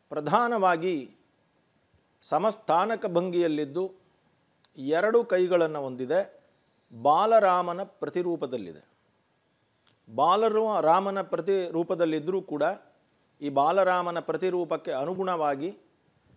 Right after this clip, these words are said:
ಒಂದು ಪದ್ಮಪೀಠದ ಮೇಲೆ ನಿಲ್ಲಿಸಲಾಗಿದೆ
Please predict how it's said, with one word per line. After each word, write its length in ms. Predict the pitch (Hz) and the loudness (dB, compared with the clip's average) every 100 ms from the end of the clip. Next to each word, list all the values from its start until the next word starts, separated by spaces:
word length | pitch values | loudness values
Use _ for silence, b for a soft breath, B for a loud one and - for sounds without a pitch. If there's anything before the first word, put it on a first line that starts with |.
| _ _ - | _ _ -6
ಒಂದು 220 | 156 170 | -4 -4
ಪದ್ಮಪೀಠದ 800 | 143 160 156 202 202 190 185 175 | -2 -2 -2 -4 -2 -4 0 0
ಮೇಲೆ 580 | 165 151 165 160 104 - b b b | 0 0 0 -2 -4 -14 b b b
ನಿಲ್ಲಿಸಲಾಗಿದೆ 920 | 127 143 156 156 139 131 135 214 - | -10 -6 -4 -2 -4 -4 -6 -8 -10